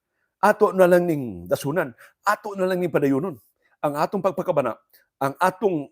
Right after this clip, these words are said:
padayon nga pagtuki, atong padayon nga pagsusi, atong padayon nga pagsubay sa mga investigasyon, makapakinto sa mga investigador o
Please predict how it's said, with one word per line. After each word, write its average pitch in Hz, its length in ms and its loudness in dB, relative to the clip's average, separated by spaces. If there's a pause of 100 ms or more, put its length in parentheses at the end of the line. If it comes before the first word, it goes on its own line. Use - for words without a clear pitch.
(120)
padayon 180 480 6
nga 160 160 -6
pagtuki, - 720 -8 (400)
atong 151 240 -2
padayon 156 480 4
nga 160 80 -2
pagsusi, 131 640 -4 (400)
atong - 240 -6
padayon 165 240 2
nga 165 80 0
pagsubay 135 480 0 (320)
sa 151 160 -2
mga 143 160 -4
investigasyon, 127 480 -6 (240)
makapakinto - 880 -2
sa 170 160 -2
mga 156 240 -2
investigador 135 560 -4 (240)
o - 80 -2